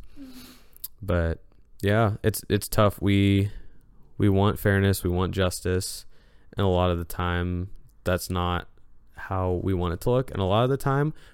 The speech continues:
Speaker 2: we don't really get to see that because sometimes
Speaker 1: Right.
Speaker 2: God is working in a situation or working in the other person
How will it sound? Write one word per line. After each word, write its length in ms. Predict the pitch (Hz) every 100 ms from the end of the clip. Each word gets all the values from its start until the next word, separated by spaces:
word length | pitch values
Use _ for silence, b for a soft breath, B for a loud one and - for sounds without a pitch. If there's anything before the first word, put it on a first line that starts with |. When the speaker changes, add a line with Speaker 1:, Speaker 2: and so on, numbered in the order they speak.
| b
Speaker 2:
we 120 | 104
don't 140 | 123 117
really 220 | 127 127
get 140 | 127
to 80 | 113
see 220 | - 110
that 280 | 107 - - - - - - - - - - -
because 300 | 101 107 95
sometimes 720 | 113 113 120 117 117 120 - b b b b
Speaker 1:
Right. 240 | - 214 - 101
Speaker 2:
God 320 | 101 98 101
is 200 | - 101
working 800 | 95 98 - 104 98 98 98 113
in 120 | - 101
a 60 |
situation 520 | - 104 107 101 104
or 100 | 92
working 460 | 92 95 - 98 95
in 140 | -
the 160 | 95 -
other 240 | 85 90 95
person 640 | - 110 - 127 131 143